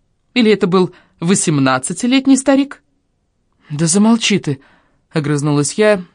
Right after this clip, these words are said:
и рассказала девушкам о насекомых. Они в ужасе заахали, а Трикси, самая эмоциональная из всех, пригрозила придушить меня, если услышит ещё хоть слово. Синтия смотрела на меня с сочувствием, а Чами воскликнула:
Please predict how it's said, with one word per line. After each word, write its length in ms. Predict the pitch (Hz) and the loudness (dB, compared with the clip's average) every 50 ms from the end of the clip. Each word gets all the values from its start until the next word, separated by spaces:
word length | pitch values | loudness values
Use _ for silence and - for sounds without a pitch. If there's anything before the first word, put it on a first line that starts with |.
| _ _ - | _ _ -6
и 80 | 170 | -4
рассказала 480 | 156 156 - - 170 160 196 196 180 160 | -4 -2 -2 -2 0 0 2 2 0 2
девушкам 420 | 151 175 170 170 160 - - 165 | 2 0 0 -2 -2 -4 -4 -2
о 60 | 156 156 | 0 0
насекомых. 580 | 156 - - 160 - - 139 131 135 131 - - - - - _ _ _ _ _ _ - | -2 -2 -4 -6 -4 -4 -2 -2 -2 -4 -6 -12 -20 -20 -20 _ _ _ _ _ _ -8
Они 200 | 156 147 143 139 | -4 -2 0 0
в 120 | 127 143 | 0 0
ужасе 340 | 180 175 147 147 139 - 143 | 0 0 0 -2 -2 -4 -4
заахали, 640 | 131 - 139 135 139 170 196 180 - 170 147 147 139 - - - - _ _ _ _ _ - | -4 -2 0 0 2 2 0 0 -2 -2 -2 -2 -2 -4 -8 -20 -20 _ _ _ _ _ -8
а 180 | 143 131 131 | -6 -6 -6
Трикси, 440 | - - 202 226 208 - - - 139 | -6 -4 -2 -2 -2 -2 -4 -8 -8
самая 320 | 135 - 143 135 139 139 | -6 -4 -2 -2 0 0
эмоциональная 540 | 139 143 139 - 165 170 170 156 147 143 143 | -2 -2 -2 -2 -2 0 0 0 0 0 0
из 80 | 143 - | 0 0
всех, 280 | - 240 233 - - _ _ _ _ _ _ _ _ _ _ - | 0 -2 -2 -2 -6 _ _ _ _ _ _ _ _ _ _ -4
пригрозила 500 | 262 240 202 208 220 214 202 226 220 214 | -2 -2 0 0 0 2 2 2 0 0
придушить 540 | - - 220 202 208 196 - - 143 131 147 | 0 0 -2 0 0 -2 -2 -2 -4 -2 0
меня, 280 | 147 143 143 143 139 - - - _ _ _ _ | -2 0 0 0 -2 -6 -12 -20 _ _ _ _
если 360 | - 170 165 - - 165 156 - | -4 -2 -2 0 0 -2 -2 -2
услышит 520 | - 165 - - 196 190 170 170 - - - | -6 -8 -6 -2 -2 -2 -2 -2 -8 -8 -4
ещё 340 | 160 175 151 - - 147 135 | -4 -4 -2 -2 -2 -4 -4
хоть 180 | - 139 135 | -4 -6 -6
слово. 380 | - - 131 127 127 123 131 131 _ _ _ _ _ _ _ _ _ _ _ _ _ _ _ _ _ _ _ _ - | -6 -6 -6 -6 -6 -6 -8 -12 _ _ _ _ _ _ _ _ _ _ _ _ _ _ _ _ _ _ _ _ -14
Синтия 360 | - - 170 160 143 160 156 | -6 -4 -4 -4 -2 -4 -6
смотрела 400 | 143 - 151 143 156 151 143 143 | -4 -4 -6 -4 -2 -2 0 0
на 100 | 151 147 | 0 0
меня 220 | 151 151 151 147 | 0 0 -2 -2
с 80 | 139 - | -4 -4
сочувствием, 720 | - - - 160 160 - 202 190 - - 160 143 147 147 | -4 -4 -4 -4 -2 -2 -2 -2 -2 -2 -2 0 0 0
а 60 | 143 | 0
Чами 240 | 139 - 190 180 175 | 0 0 0 0 2
воскликнула: 640 | 165 170 175 - - 202 175 - - 147 143 143 139 | 2 0 0 0 0 -2 -2 -2 0 0 0 0 -2